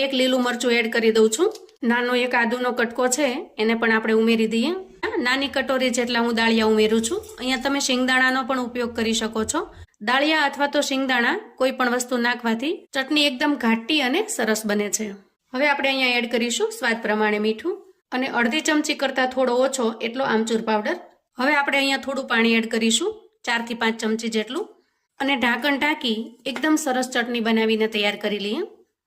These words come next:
તો અહીંયા જુઓ, ચટણી તૈયાર છે. આપણે આ રીતે ચટણી બનાવીને તૈયાર કરી લીધી છે. અંદાજે પાંચ મિનિટ પછી આપણે બેટરને ચેક કરીશું.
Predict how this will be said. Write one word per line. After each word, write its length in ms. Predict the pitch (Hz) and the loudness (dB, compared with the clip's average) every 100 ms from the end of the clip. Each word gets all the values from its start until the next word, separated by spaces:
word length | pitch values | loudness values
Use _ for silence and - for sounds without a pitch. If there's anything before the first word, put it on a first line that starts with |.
| _ _ _ _ _ _ _ _ _ _ - | _ _ _ _ _ _ _ _ _ _ -6
તો 40 | - | 2
અહીંયા 260 | 294 294 269 | 2 4 2
જુઓ, 160 | 196 - - - - - _ | -2 -4 -12 -10 -10 -12 _
ચટણી 300 | - 254 254 233 | -4 0 0 4
તૈયાર 260 | 220 214 220 | 4 4 2
છે. 80 | 294 427 - - _ _ _ _ _ _ - | 0 0 -4 -20 _ _ _ _ _ _ -6
આપણે 220 | 285 294 | -2 2
આ 60 | 269 | 2
રીતે 180 | 269 269 277 | 0 -2 -2
ચટણી 280 | 247 247 226 | 0 0 0
બનાવીને 400 | 233 233 247 339 427 | 0 0 0 -4 -2
તૈયાર 260 | 220 214 214 | 0 0 0
કરી 180 | 214 220 | -2 -2
લીધી 240 | 220 220 226 | -2 -2 -2
છે. 100 | 339 427 - _ _ _ _ - | -2 -4 -8 _ _ _ _ -4
અંદાજે 300 | 277 311 311 339 | 0 2 2 0
પાંચ 160 | 294 285 277 | 2 0 0
મિનિટ 200 | 277 - | -2 0
પછી 220 | 277 277 240 | -4 0 -2
આપણે 200 | 233 320 440 220 | 0 0 0 0
બેટરને 360 | 226 233 233 226 233 | 0 2 0 0 0
ચેક 140 | 220 226 | -4 -2
કરીશું. 400 | 220 226 403 | -2 0 0